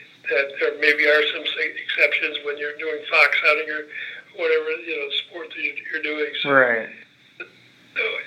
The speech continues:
Speaker 1: it, uh, the chairman, uh, just tabled the bill. <laughs> But see, a lot of times things that you think make sense.
Speaker 2: Yeah. Yeah, well, I guess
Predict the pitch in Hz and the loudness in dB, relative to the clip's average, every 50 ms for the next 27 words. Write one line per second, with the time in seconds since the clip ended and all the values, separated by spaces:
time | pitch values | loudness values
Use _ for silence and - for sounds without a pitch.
0 | - - - - - - - 170 160 143 - - - - - - - - - - | -2 -2 -2 -2 -2 0 4 6 6 6 6 4 0 -10 -20 -20 -20 -20 -20 -14
1 | - - - 160 - 165 170 170 165 160 160 156 151 151 156 147 143 147 156 160 | -8 -2 0 4 6 8 8 8 6 4 0 -2 -2 -2 -2 -2 -2 -2 -4 -4
2 | 151 151 - - 156 156 151 151 151 147 147 139 151 156 151 139 135 135 - - | -4 -2 0 0 0 0 0 -4 -10 -10 -10 -10 -8 -8 -6 -6 -8 -10 -14 -18
3 | - _ - - - - - - - - - - - - - - - - - - | -16 _ -8 -8 -6 -6 -6 -6 -6 -6 -8 -12 -10 -6 -6 -6 -6 -6 -8 -4
4 | - - - - - - - - - - - - - - - - - - - - | -4 -2 -4 -4 -8 -6 -4 -4 -4 -4 -6 -8 -6 -4 -4 -4 -6 -6 -6 -6
5 | - - - - - - - - - 185 185 - 240 233 214 208 208 - - - | -6 -4 -6 -6 -6 -6 -6 2 2 2 4 4 6 6 6 4 2 -2 -8 -2
6 | - 220 226 240 214 196 - 196 180 175 170 165 165 - - 214 208 202 - 185 | 2 4 6 6 6 6 4 6 6 6 4 4 2 0 0 0 0 0 -2 -4
7 | 170 - 165 165 156 - 190 160 156 - - - - - - - - - - 180 | -4 -4 -4 -6 -4 -2 -2 -2 -2 -2 -6 -10 -8 -8 -10 -10 -10 -2 2 2
8 | 165 165 165 - - - - - 208 208 - - - - - - - - - - | 2 4 2 -2 0 2 4 4 4 2 0 -4 -4 -4 -6 -8 -10 -18 -20 -16
9 | - - 147 147 139 131 120 117 113 - - - _ _ _ _ _ _ _ _ | -8 0 4 8 8 10 10 8 6 4 0 -16 _ _ _ _ _ _ _ _
10 | _ _ _ _ _ _ _ _ _ _ _ _ - _ - - - - - - | _ _ _ _ _ _ _ _ _ _ _ _ -20 _ -20 -20 -20 -20 -20 -20
11 | - - - - - - - - 156 180 202 208 196 185 175 180 185 190 185 175 | -20 -20 -20 -20 -20 -8 2 6 8 8 10 8 8 6 6 4 4 4 4 0
12 | 160 - - - | 0 0 -6 -10